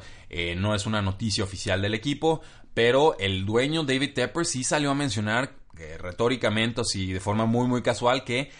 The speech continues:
si tuviera que dejar a Cam Newton descansar en dos mil diecinueve para que esté completamente sano, que probablemente es lo que haría. Entonces, por lo pronto, este no parece el escenario más, eh, probable, no el más, eh,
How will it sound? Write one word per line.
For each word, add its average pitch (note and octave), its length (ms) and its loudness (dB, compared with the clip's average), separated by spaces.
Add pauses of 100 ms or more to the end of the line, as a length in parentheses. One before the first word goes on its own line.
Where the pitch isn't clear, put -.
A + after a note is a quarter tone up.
(100)
si - 160 -8
tuviera A2 420 2
que A#2 140 -2
dejar A2+ 340 0
a G#2+ 100 0
Cam A2 180 0
Newton A2+ 320 -2
descansar G2 400 -2
en A2 100 -2
dos G#2 100 0
mil A2 140 0
diecinueve G#2 420 -2
para F#2 220 -2
que G2 60 -8
esté G2 200 -4
completamente G2+ 720 -2
sano, D#3 400 0 (320)
que G2 100 -4
probablemente G#2 840 0 (280)
es G2 440 -2
lo A2 340 2
que G#2 240 -2
haría. F2 300 -4
Entonces, F#2+ 380 -4
por G2 200 -4
lo G#2 120 0
pronto, C#3 440 2 (320)
este A#2 300 0
no B2 240 2
parece A2+ 380 2
el G2+ 80 0
escenario G2+ 440 0
más, G2 320 0
eh, F2 140 -10
probable, F#3 560 2
no F2 260 -10
el F2 60 -8
más, F#2 260 -2
eh, E2 380 -10